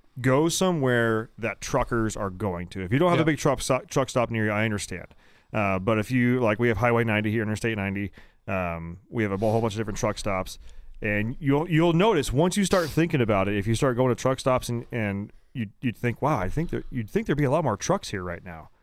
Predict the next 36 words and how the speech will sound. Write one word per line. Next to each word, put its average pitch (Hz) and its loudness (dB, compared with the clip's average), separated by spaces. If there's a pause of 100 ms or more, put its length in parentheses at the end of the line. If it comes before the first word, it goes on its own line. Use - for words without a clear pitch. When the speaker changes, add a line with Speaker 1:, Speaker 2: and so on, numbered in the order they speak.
(120)
Speaker 2:
Yeah. 104 -8 (160)
Speaker 1:
Well, 110 2 (120)
truckers 135 0
talk, 123 0 (520)
and 107 0
they 113 4
also, 127 4
they're 120 4
not 165 2
gonna 127 0
go 151 2
somewhere 107 -2
they're 110 2
gonna 107 0
get 104 -6
shitty 127 -2
fuel, 110 0
and 104 -4
they're 113 2
not 113 2
gonna 113 -2
go 127 2
somewhere 117 0
they're 104 0
gonna 101 -2
get - -8
shitty 107 -4
def. - -12 (160)
Speaker 2:
Yeah. 117 -6 (200)
Speaker 1:
So 95 -2 (800)
find 127 0
a - -2
truck 127 0
stop 117 0
that's 104 -6
packed, 101 -4